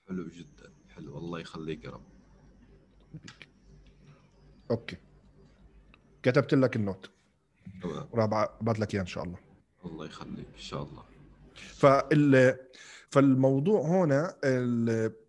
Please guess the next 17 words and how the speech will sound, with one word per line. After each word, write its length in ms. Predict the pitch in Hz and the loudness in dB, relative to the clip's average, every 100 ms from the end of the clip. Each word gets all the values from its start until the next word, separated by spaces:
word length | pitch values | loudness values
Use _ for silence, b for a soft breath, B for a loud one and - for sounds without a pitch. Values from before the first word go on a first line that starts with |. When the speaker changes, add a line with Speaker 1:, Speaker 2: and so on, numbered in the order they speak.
| _ | _
Speaker 2:
بكون 480 | 120 113 - 175 165 | -6 -6 -2 0 0
غير، 380 | 147 165 185 185 135 | 2 4 6 4 2
آه، 480 | 127 123 113 110 101 - 139 | 4 6 4 2 -2 -6 2
غير 180 | 160 156 | 4 6
عادل، 500 | 156 139 113 139 - _ | 6 6 4 0 -6 _
ومبني 520 | 127 123 170 165 165 | -2 4 4 4 2
على 460 | 143 151 151 160 175 143 | 4 6 6 4 0 0
المشاعر 880 | 127 123 117 123 - 156 135 139 135 | 0 2 2 2 4 4 4 2 0
الضخمة 960 | 120 113 107 104 101 104 147 - 113 147 - 120 | 0 0 0 0 -2 2 2 4 2 0 -2 0
أو 120 | 123 | 2
المضخمة. 640 | 120 117 143 - 117 147 196 B B B B B | 2 4 2 2 -2 -2 -6 B B B B B
وللأسف، 760 | 127 135 135 233 - 175 - - b b b _ 127 | 2 2 2 0 2 0 -2 -18 b b b _ 2
آه، 480 | 123 120 120 120 | 4 6 4 2
خوارزمية 880 | - 139 139 135 131 151 240 190 135 - | 2 6 8 8 4 2 2 4 2 2
المنصات 600 | 117 120 127 - 170 170 | -2 0 -2 -2 -2 -2
الاجتماعية، 880 | 123 120 - 123 110 120 117 160 - _ _ _ _ | -6 -6 -2 -2 0 -2 -2 -4 -8 _ _ _ _
واحد، 560 | 123 117 - 147 180 | 6 6 4 0 0